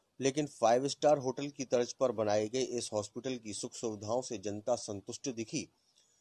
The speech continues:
लेकिन इसकी चिकित्सा सेवाओं और इलाज के खर्चे से आम जनता कभी संतुष्ट नजर नहीं आई। कभी इलाज में लापरवाही के चलते मरीज की मौत के आरोप लगे,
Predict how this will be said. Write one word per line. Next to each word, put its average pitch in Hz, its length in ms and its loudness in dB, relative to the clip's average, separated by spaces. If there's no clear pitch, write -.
लेकिन 120 260 -2
इसकी 117 420 -6
चिकित्सा 110 460 -2
सेवाओं 143 460 2
और 117 300 2
इलाज 117 360 2
के 104 200 -6
खर्चे 120 400 -2
से 113 300 -4
आम 123 200 0
जनता 113 340 -2
कभी 107 260 -6
संतुष्ट 107 500 -8
नजर 98 380 -4
नहीं 107 240 -4
आई। 101 140 -2
कभी 147 280 4
इलाज 131 420 6
में 123 140 4
लापरवाही 120 680 2
के 123 160 -2
चलते 120 380 -2
मरीज 104 360 0
की 117 160 -6
मौत 101 320 0
के 110 100 -2
आरोप 101 340 2
लगे, 117 280 -4